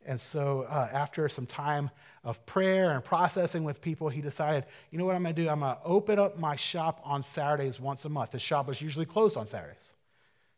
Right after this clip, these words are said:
But he said, "Once a month, I will open up, up on Saturdays, and I will serve,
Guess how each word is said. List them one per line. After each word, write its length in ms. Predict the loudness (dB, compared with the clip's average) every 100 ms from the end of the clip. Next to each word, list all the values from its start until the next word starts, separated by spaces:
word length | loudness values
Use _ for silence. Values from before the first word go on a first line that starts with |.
| _ _ _ _ _
But 100 | -2
he 100 | 0
said, 200 | -2 -6 -4
"Once 260 | 0 0 0
a 40 |
month, 200 | -2 0
I 100 | 2
will 160 | 2 0
open 260 | -2 2 2
up, 400 | 0 -6 -18 -2
up 220 | 0 0 -2
on 160 | -4
Saturdays, 640 | -2 0 0 0 -4 -6 -12 _ _ -20 -20 -20 _ -4
and 180 | -4 2
I 180 | 2
will 380 | 2 -2 -4 -8 -20 -18
serve, 880 | -12 -10 -4 0 0 0 -2 -8